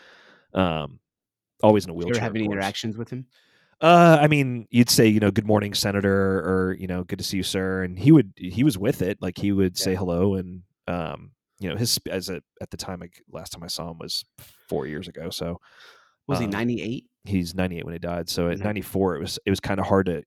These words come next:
Speaker 1: hear him and understand him a little, but he was, he, he was with it. Like, he, he didn't, I mean, he wasn't just a suit. Um,
Speaker 2: Yeah.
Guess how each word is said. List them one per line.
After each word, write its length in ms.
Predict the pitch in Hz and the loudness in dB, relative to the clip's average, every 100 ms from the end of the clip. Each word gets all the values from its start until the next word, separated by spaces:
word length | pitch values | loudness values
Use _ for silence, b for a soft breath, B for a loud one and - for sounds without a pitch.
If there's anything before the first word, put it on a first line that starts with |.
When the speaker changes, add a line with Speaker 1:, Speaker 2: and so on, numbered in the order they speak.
| _ | _
Speaker 1:
hear 320 | - - 104 | -10 -2 0
him 200 | 127 127 | 2 0
and 120 | 98 - | -2 -4
understand 420 | 98 98 110 101 | -2 0 -2 -4
him 40 | |
a 40 | 92 | -4
little, 260 | 92 110 | 2 2
but 160 | 104 92 | 2 -2
he 280 | - 92 90 | -4 -4 -2
was, 360 | 95 90 - - | -4 -4 -8 -8
he, 140 | 98 - | -10 -6
he 140 | 104 | -2
was 120 | 131 90 | 0 -2
with 200 | 104 - | -8 -10
it. 120 | 82 | -12
Like, 120 | 82 | -12
he, 180 | - 92 _ _ _ | -14 -14 _ _ _
he 160 | 90 90 _ _ _ | -12 -12 _ _ _
didn't, 240 | 92 90 - 90 | -12 -12 -20 -20
I 40 | |
mean, 120 | 87 | -10
he 60 | 101 | -4
wasn't 240 | 113 90 | -4 -6
just 260 | 92 - - - | -12 -14 -16 -10
a 60 | |
suit. 460 | - - 98 - - _ _ | -8 -4 -4 -6 -16 _ _
Um, 320 | 90 85 82 90 - 92 _ | -16 -16 -18 -20 -20 _ _
Speaker 2:
Yeah. 260 | 90 82 | -12 -10